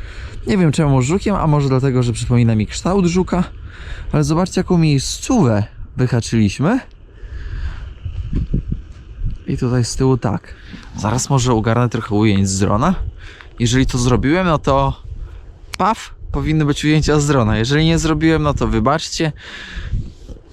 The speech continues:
Nie zrobiłem. Przed wyjazdem Haneczka przygotowała granolę.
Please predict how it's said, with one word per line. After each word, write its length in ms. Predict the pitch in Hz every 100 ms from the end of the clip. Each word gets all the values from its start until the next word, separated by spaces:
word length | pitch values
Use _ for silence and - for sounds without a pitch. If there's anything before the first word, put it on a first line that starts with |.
| - - - - -
Nie 220 | 147 143
zrobiłem. 460 | 120 110 104 - 190 - - - - - - - - - -
Przed 200 | - 113
wyjazdem 420 | 113 117 127 131
Haneczka 560 | 117 113 113 117 135 113 -
przygotowała 540 | 90 110 113 117 113 113
granolę. 540 | 113 110 110 104 117